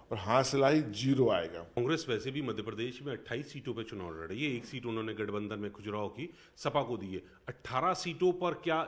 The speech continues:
Speaker 2: जैसा आप कह रहे हैं कि मतलब डर गए, पहले ही हार मान ली, नहीं लड़ा, तो यही वजह है या कुछ और भी वजह हो सकती है सर?
Speaker 1: देखिए,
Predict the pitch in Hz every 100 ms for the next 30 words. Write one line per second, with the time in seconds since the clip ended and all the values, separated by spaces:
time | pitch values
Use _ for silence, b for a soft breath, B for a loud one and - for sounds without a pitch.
0 | 131 123 131 123 131 135 127 120 123 120
1 | 113 101 123 110 113 117 110 - - 120
2 | 123 131 104 110 113 110 107 104 107 107
3 | 107 117 131 120 117 B - 123 113 120
4 | 123 175 185 208 175 240 208 196 190 B
5 | B - - - 165 - - 165 180 170
6 | 151 139 113 95 - - 90 76 78 113
7 | 165